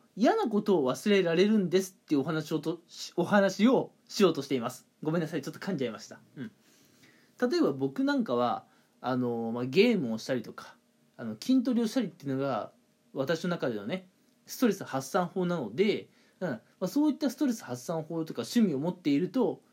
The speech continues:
日頃ね、うん。まあ、会社とかで、まあ、もらってしまったストレスだとか、うん。あの、問題だとかね。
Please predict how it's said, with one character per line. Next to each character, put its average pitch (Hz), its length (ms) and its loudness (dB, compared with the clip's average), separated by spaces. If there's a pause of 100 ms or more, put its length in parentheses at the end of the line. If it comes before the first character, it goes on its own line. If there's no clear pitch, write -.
日 233 160 -2
頃 294 240 2
ね、 311 180 -4 (100)
う 190 60 -4
ん。 139 160 -6 (400)
ま 127 100 -4
あ、 - 40 -6
会 165 260 0
社 175 140 0
と 175 80 -6
か 156 140 -2
で、 123 360 0
ま 131 180 -2
あ、 117 60 -4
も 127 120 -2
ら 151 80 2
っ 147 60 -4
て - 100 -6
し 160 100 -6
ま 147 80 -2
っ 139 80 -8
た 139 120 -6
ス - 120 -14
ト 202 140 6
レ 170 100 2
ス - 140 -6
だ 113 120 -4
と - 100 -16
か、 - 260 -18 (400)
う 135 100 -8
ん。 113 140 -8 (260)
あ 139 60 -8
の、 120 260 -2
問 170 240 2
題 180 120 4
だ 165 100 0
と - 80 -12
か 101 100 -12
ね。 156 180 -10